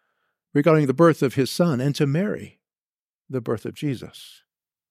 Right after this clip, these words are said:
An angel announces to the shepherds the birth of Jesus, and a joyful, um, multitude of heavenly hosts join in in a celestial song.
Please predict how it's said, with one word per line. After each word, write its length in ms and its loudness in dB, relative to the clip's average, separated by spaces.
An 100 2
angel 360 6
announces 520 4
to 220 2
the 120 4
shepherds 460 4
the 80 6
birth 320 4
of 100 2
Jesus, 400 2
and 200 4
a 100 2
joyful, 680 4
um, 420 0
multitude 720 4
of 120 6
heavenly 400 2
hosts 500 -2
join 360 4
in 380 4
in 140 -2
a 60 0
celestial 600 -2
song. 460 -8